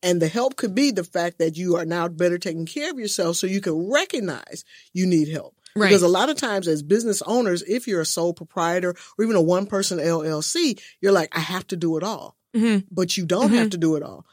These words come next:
Speaker 1: But you have to have clarity of mind, presence of mind, and recognize you can't do it all. But if you're burning the candles at
Speaker 2: Uh,
Speaker 1: both
Speaker 2: right.
Speaker 1: ends, not enough sleep, not
Speaker 2: Right.
Speaker 1: enough nutrition.
Speaker 2: And then people get sick and,
Speaker 1: Yes.
Speaker 2: and they don't feel good. And
Speaker 1: Mm-hmm.
Speaker 2: yeah, your immunity goes down.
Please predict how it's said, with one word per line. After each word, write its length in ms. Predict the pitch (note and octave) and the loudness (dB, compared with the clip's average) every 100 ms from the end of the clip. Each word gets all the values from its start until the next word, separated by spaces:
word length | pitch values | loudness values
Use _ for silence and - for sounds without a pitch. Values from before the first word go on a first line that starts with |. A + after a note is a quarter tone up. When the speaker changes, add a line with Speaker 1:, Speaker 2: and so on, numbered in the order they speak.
| _ | _
Speaker 1:
But 140 | F#3 F3+ | -2 4
you 80 | G3 | 4
have 100 | F3 | 2
to 80 | F#3 | -4
have 180 | D3+ - | -6 -6
clarity 480 | - G#3+ F#3+ G3+ | -2 0 0 -2
of 100 | E3+ C#3+ | -2 0
mind, 420 | E3 F#3 F#3+ F#3+ | 0 0 -2 -4
presence 460 | - D#4+ F4 C4+ | 0 0 0 -2
of 60 | D#3+ | -2
mind, 300 | D#3 D#3 D3 | -4 -4 -4
and 100 | D#3 | -2
recognize 500 | C4+ D#4 G3+ D#3+ D#3+ - - - | -2 -2 -4 -4 -6 -10 -12 -6
you 120 | F3+ | -4
can't 320 | - E3+ D3+ | -2 -4 -4
do 100 | D#3+ | -4
it 80 | D3+ | -4
all. 240 | - - - - | -8 -16 -18 -4
But 100 | E3+ | 0
if 60 | F3 | 0
you're 120 | A3 | 2
burning 320 | G#3+ A3+ A3+ | 2 2 0
the 60 | G#3 | 0
candles 360 | A#3+ G#3+ G#3+ | -2 -2 -2
at 140 | G3+ F#3 | 0 2
Speaker 2:
Uh, 40 | |
Speaker 1:
both 140 | G#3 A3 | 2 4
Speaker 2:
right. 360 | A#3 C4 D#4 | 6 6 4
Speaker 1:
ends, 160 | F#3+ - - - | 2 -4 -16 -10
not 260 | D#3 F3 G3 | 0 2 4
enough 280 | G#3+ G#3+ G#3 | 2 2 0
sleep, 360 | - A3+ A#3 | 0 0 -2
not 240 | D#3 D#3+ F#3+ | -4 -2 2
Speaker 2:
Right. 260 | D4 C4 | 2 2
Speaker 1:
enough 80 | A3 | 0
nutrition. 540 | G#3+ - A3+ - A#3 A#3 | -4 -4 -4 -2 -2 0
Speaker 2:
And 120 | C#4+ | 2
then 140 | D#4 | 2
people 260 | C4+ D4 C#4 | -2 -4 0
get 240 | C#4 - | -2 -2
sick 460 | - - D4 - - | -2 0 0 -2 -4
and, 140 | A3 A#3 | -2 -2
Speaker 1:
Yes. 260 | D3 C#3 | -2 0
Speaker 2:
and 80 | A3 | 2
they 100 | A#3+ | 4
don't 180 | C4+ C4 | 2 0
feel 200 | C4 C4+ | 0 2
good. 300 | G#3 F3+ D3 | 4 2 0
And 220 | G#3 G3+ G3 | 0 0 0
Speaker 1:
Mm-hmm. 200 | A3 A#3+ _ - | -2 -8 _ -6
Speaker 2:
yeah, 240 | G#3 G#3 C3 | -2 -2 -4
your 240 | F#3+ G#3 A#3 | -2 2 4
immunity 560 | A3+ B3+ B3 F#3 F3+ - | 4 4 2 0 -2 0
goes 280 | F#3+ F3+ - | 0 0 0
down. 380 | D#3 C3+ D#3 | 0 0 -4